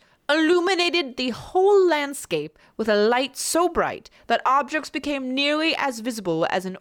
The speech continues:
ordinary daylight, was not accompanied or followed by any panic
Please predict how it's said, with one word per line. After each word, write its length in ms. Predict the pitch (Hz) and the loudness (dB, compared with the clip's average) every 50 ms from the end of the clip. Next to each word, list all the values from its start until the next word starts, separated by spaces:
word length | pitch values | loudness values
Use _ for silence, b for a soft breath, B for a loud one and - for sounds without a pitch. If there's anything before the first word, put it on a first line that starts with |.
| _ - | _ -4
ordinary 460 | - 294 285 285 302 302 294 294 285 | -2 -2 -2 -2 -2 -4 -4 -4 -6
daylight, 720 | 226 226 - 294 311 294 233 - - - - _ - - - _ _ _ _ _ _ _ _ _ - | -8 -8 -4 -2 -2 -2 -2 -4 -8 -10 -10 _ -18 -20 -20 _ _ _ _ _ _ _ _ _ -4
was 200 | 196 185 180 185 | -2 -2 0 0
not 280 | 190 214 240 277 302 339 | 0 2 2 2 0 0
accompanied 680 | 339 - 349 349 339 - 220 220 196 180 180 190 226 - _ - | -2 0 -2 -2 0 -2 -2 0 0 -2 -2 -4 -6 -12 _ 0
or 180 | 196 208 233 | 0 2 0
followed 720 | 262 - - 320 285 349 349 262 170 123 113 110 - 196 _ _ _ - | 0 -2 -2 0 2 2 4 2 2 0 0 -4 -8 -14 _ _ _ -14
by 240 | 170 180 185 185 185 - | -6 -4 -2 -2 -2 -2
any 260 | - 240 247 277 294 | -4 -6 -6 -6 -8
panic 520 | 294 - 240 277 311 285 185 120 - _ | -10 -8 -8 -8 -6 -6 -8 -10 -14 _